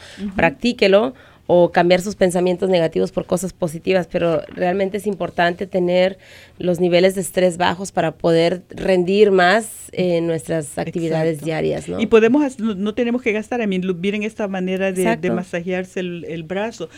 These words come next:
Speaker 1: Podemos hacerlo en la oficina, you know,
Speaker 2: Ujú.
Speaker 1: mientras estamos leyendo mensajes en la
Speaker 2: O el
Speaker 1: pantalla o lo
Speaker 2: simplemente
Speaker 1: que
Speaker 2: cambiar
Speaker 1: sea.
Speaker 2: nuestros pensamientos, ¿no?
Speaker 1: Ya.
Speaker 2: Si estamos preocupados por algo, bueno, pensar en algo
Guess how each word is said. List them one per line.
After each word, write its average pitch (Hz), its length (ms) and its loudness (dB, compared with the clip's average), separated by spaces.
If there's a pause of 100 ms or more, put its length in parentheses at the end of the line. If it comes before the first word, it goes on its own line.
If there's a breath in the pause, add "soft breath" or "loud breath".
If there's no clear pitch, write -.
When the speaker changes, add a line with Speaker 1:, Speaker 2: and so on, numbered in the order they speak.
(200 loud breath)
Speaker 1:
Podemos 202 340 2
hacerlo 185 720 -2
en 180 220 -4
la 170 120 -6
oficina, 175 800 -4
you 233 120 -6
know, 180 160 -4
Speaker 2:
Ujú. 185 80 -4
Speaker 1:
mientras 180 260 -4
estamos 170 640 -4 (300 soft breath)
leyendo 175 480 0
mensajes 185 800 -4
en 170 80 -6
la 165 60 -8
Speaker 2:
O - 20 -12
el - 100 -8
Speaker 1:
pantalla 240 220 4
o 180 60 2
lo 180 60 -2
Speaker 2:
simplemente 277 420 4
Speaker 1:
que - 40 -2
Speaker 2:
cambiar 247 260 4
Speaker 1:
sea. 262 60 2
Speaker 2:
nuestros 254 240 -4
pensamientos, 226 640 -2
¿no? 185 300 -4
Speaker 1:
Ya. 170 160 -8
Speaker 2:
Si - 100 -12
estamos 208 320 -2
preocupados 202 480 -2
por 208 140 -2
algo, 214 220 0
bueno, 170 260 -2
pensar 165 360 -6
en 185 120 0
algo 190 300 0